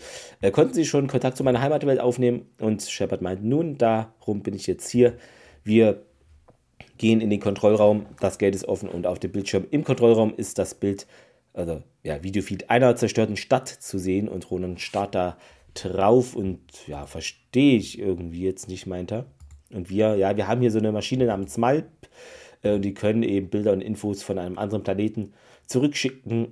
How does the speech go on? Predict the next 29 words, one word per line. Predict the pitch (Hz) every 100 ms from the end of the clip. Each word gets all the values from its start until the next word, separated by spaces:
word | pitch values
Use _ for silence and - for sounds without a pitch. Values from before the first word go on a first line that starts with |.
| _ -
Diese | 123 113
haben | 104 107
wir | 104 101 -
gerade | - 98 95
an | 92
diese | 95 95
Adresse | 90 - 95
geschickt, | 95 - 90 -
die |
sie | 92
uns | 95 87 -
gegeben | 101 131 95 76
haben." | 76 - - _ - _ _
Und | - 78
Dex | 87 -
schaut | 87
das | 82
Bild | - 87
an. | 80
"Das | 76 110
ist | 160 123 - -
Sateda?" | 131 127 90 - - 143 254 - 165 151 - _ _ _ _ _
"Ja, | 107 101
tut | - 139
mir | 143
leid", | 156 165 -
meint | 135 135
Shepard, | 143 131 131 -
ähm, | 107 107